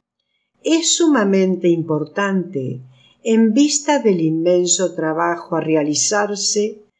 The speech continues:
antes que pueda venir ese reconocimiento de la ciencia divina, dirigir nuestros pensamientos hacia el principio divino,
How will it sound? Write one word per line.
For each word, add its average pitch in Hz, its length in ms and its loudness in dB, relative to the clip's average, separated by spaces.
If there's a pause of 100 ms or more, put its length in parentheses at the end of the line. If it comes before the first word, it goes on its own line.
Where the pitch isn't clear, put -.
(320)
antes 143 880 -2 (320)
que 269 160 4
pueda 294 500 0
venir 170 640 2 (440)
ese 285 440 2
reconocimiento 175 1400 2
de 160 120 2
la 156 140 0
ciencia 175 680 0
divina, 208 760 -2 (640)
dirigir 262 800 2
nuestros 277 760 2
pensamientos 170 1400 0 (300)
hacia 233 340 0
el 202 140 0
principio 233 840 0
divino, 131 720 -4